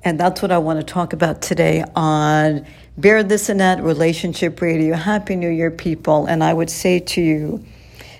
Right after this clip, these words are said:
that, uh, may all the blessings and love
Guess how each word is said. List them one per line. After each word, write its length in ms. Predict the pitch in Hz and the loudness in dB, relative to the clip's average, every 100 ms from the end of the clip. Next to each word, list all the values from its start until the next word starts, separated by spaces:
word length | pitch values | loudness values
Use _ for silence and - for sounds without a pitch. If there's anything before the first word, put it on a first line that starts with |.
| - | -14
that, 540 | 160 180 170 160 - - - | 0 2 2 0 -6 -14 -4
uh, 300 | 160 151 147 | 0 0 0
may 240 | 170 170 165 | 0 -2 2
all 260 | 190 220 | 2 2
the 120 | 202 | 0
blessings 680 | 185 160 160 156 - 165 156 | -4 -2 -4 -2 -4 -4 -4
and 340 | - 170 156 151 | -4 -2 -2 0
love 520 | 151 151 143 139 | 2 2 2 -4